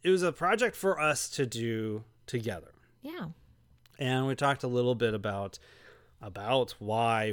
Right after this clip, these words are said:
Speaker 1: we chose to make a podcast in the first episode. And it was completely D-, uh, D Y I. Like, I have no audiovisual background. You have no A V background.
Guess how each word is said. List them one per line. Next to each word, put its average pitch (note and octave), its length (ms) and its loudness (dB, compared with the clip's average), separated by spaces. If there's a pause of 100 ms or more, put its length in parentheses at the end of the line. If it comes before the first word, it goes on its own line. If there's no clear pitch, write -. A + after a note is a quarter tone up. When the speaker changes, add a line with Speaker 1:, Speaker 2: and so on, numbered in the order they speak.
Speaker 1:
we G2+ 320 -8 (260)
chose G#2+ 320 -4
to - 140 -8
make G2+ 260 -6
a - 60 -8
podcast A2 640 -6
in G#2+ 60 -6
the F#2+ 100 -10
first G2+ 400 -6
episode. B2 540 0
And D#3 120 2 (300)
it A3 180 8
was A3 480 10 (840)
completely G#3 2000 2 (220)
D-, D#3+ 340 4
uh, C#3+ 180 6 (260)
D C#3+ 160 0
Y A#2+ 200 2
I. F2+ 280 -8
Like, A#2+ 300 -4 (420)
I D3+ 260 4
have F3 280 6
no F3 720 6 (360)
audiovisual E3 1300 6
background. F#3 760 4
You F3+ 320 6
have E3+ 280 4
no E3 220 4
A D#3 240 0
V D#3 240 2
background. D3 960 4